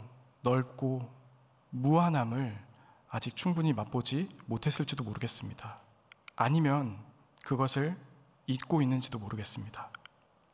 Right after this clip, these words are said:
하나님께 받은 용서가 비로소 우리가 다른 사람을 향해서 흘러갈 때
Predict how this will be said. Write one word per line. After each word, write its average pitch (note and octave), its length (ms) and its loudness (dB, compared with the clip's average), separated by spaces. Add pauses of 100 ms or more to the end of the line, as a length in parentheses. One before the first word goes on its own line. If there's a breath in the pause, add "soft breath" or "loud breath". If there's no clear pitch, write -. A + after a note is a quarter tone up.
(2250 loud breath)
하나님께 A#3 640 6
받은 D3+ 360 2
용서가 C3+ 880 2
비로소 D3+ 400 2
우리가 B2+ 380 2
다른 D#3+ 320 2
사람을 E3 840 2
향해서 F#3+ 520 2 (360)
흘러갈 A3 560 6
때 C#3+ 240 2